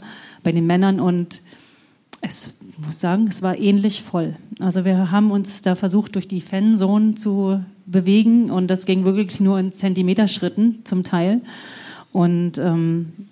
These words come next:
es war Wahnsinn, die Begeisterung, obwohl so weit weg von Paris und auch nicht parallel, also mit den Männern, da hat man eigentlich erwartet, dass es ein bisschen weniger ist.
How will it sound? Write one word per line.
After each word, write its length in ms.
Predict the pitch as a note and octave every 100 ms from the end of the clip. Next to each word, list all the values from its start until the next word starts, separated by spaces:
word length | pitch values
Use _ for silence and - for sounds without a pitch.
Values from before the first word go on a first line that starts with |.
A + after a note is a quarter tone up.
| _ -
es 220 | D#3+ E3+
war 180 | F3 D#3+
Wahnsinn, 400 | F3+ G3+ G3+ F3+
die 120 | F3+
Begeisterung, 800 | F3 F3 F3+ - F#3 F#3 F#3+ F#3+ - - -
obwohl 400 | F#3 E3 F#3 F#3+
so 220 | F3 G3
weit 260 | G#3 G3+ D#3+
weg 200 | F#3+ -
von 220 | A3 G#3
Paris 500 | F#3+ F3+ F#3 G#3 -
und 380 | F#3 F3 E3 -
auch 400 | F3+ F3+ - -
nicht 220 | G3+ -
parallel, 640 | - F3 F3 F3 G3+ G3 -
also 200 | - F#3+
mit 160 | F3 F3+
den 140 | F3
Männern, 460 | F3+ G3+ G3+ G#3 F#3 _ _ -
da 100 | F3+
hat 160 | F#3+
man 120 | G3 F3+
eigentlich 300 | F3+ G#3 G3
erwartet, 440 | E3+ E3+ F#3 G3
dass 100 | F3
es 80 | -
ein 80 | D#3
bisschen 340 | F#3 - D#3+
weniger 400 | F3 G3+ G3 F#3+
ist. 220 | G#3 -